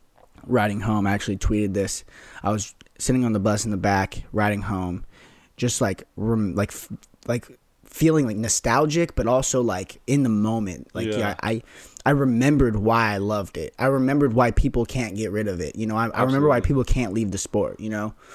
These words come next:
Speaker 1: I remembered why, like, even though, like, people get injured and injured and injured, they can't give it up because the feeling of football, and to an extent basketball a little bit,
Speaker 2: Yep.
Speaker 1: but the feeling of football, just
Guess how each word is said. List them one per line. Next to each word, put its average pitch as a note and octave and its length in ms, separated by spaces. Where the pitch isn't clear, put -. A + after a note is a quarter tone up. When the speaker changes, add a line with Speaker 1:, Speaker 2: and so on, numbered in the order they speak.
Speaker 1:
I B2 60
remembered C#3+ 340
why, B2 220
like, G2 200
even C3+ 280
though, B2 180
like, G#2+ 360
people B2+ 280
get G#2 280
injured B2 400
and G2+ 160
injured A#2 380
and G2 120
injured, G#2+ 240
they G#2 120
can't A#2 380
give G2+ 140
it F2+ 100
up D#2+ 200
because A2 420
the A2+ 140
feeling E3+ 360
of B2 120
football, C3 400
and F3 80
to C#4 100
an C4 60
extent C#3+ 260
basketball G2 440
a - 20
little D#2+ 200
bit, D2+ 240
Speaker 2:
Yep. G#2 200
Speaker 1:
but - 180
the G#2+ 100
feeling C#3 380
of G#2+ 100
football, G#2 540
just - 260